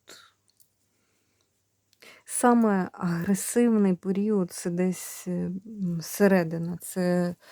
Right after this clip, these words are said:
в двадцятих числах. Це будуть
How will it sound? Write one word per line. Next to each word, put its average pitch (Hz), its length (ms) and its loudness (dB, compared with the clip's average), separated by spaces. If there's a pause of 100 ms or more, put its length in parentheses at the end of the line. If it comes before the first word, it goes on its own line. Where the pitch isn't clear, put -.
(580)
в 170 300 -6
двадцятих 190 1200 -2 (600)
числах. - 880 -4 (3500)
Це 214 540 2 (580)
будуть 185 1200 0